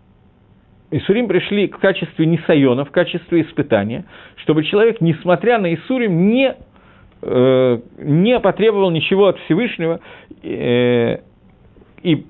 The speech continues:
выдержав этот нисайон, выдержав это испытание, получил награду. А что, говорит Иов, ты скажешь о тех людях, которые умирают во время нисайона, который на них пришел, не выдерживают его? Где они получат награду?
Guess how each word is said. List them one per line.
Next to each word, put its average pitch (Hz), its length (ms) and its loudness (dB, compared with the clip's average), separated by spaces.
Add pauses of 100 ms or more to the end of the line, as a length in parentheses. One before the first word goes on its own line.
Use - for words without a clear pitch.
выдержав 127 580 0
этот 131 220 -2
нисайон, 208 460 0
выдержав 131 480 -4
это 135 180 -2
испытание, 240 460 0
получил 190 340 0
награду. 143 460 0 (340)
А 147 120 0
что, 285 280 0
говорит 220 340 2
Иов, 233 200 0
ты 196 80 0
скажешь 185 400 -2
о 180 80 0
тех 190 220 -2
людях, 202 280 -2
которые 165 300 0
умирают 139 640 2
во 135 100 0
время 135 320 -6 (280)
нисайона, 135 500 0
который 127 300 -4
на 127 100 -4
них 127 160 -8
пришел, 123 340 -4
не 135 160 2
выдерживают 123 640 0
его? 123 200 -8 (300)
Где 127 280 2
они 160 200 0
получат 143 460 -2
награду? 127 460 -2